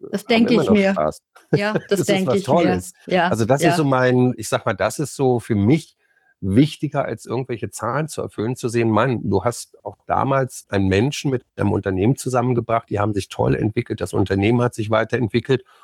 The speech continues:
Speaker 2: und das hat Bestand.“ Das ist doch was sehr, sehr
Speaker 1: Da
Speaker 2: Wertvolles
Speaker 1: spürt man
Speaker 2: in der
Speaker 1: die
Speaker 2: heutigen Zeit.
Speaker 1: Qualität.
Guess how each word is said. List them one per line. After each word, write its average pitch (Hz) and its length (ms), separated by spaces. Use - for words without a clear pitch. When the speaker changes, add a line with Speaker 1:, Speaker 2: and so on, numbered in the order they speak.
Speaker 2:
und 110 80
das 104 180
hat - 200
Bestand.“ 117 640
Das 95 140
ist - 160
doch 92 100
was - 200
sehr, 110 220
sehr 104 300
Speaker 1:
Da - 0
Speaker 2:
Wertvolles 196 540
Speaker 1:
spürt - 20
man 202 120
Speaker 2:
in 180 40
der 180 60
Speaker 1:
die - 20
Speaker 2:
heutigen 165 440
Zeit. 147 200
Speaker 1:
Qualität. 143 280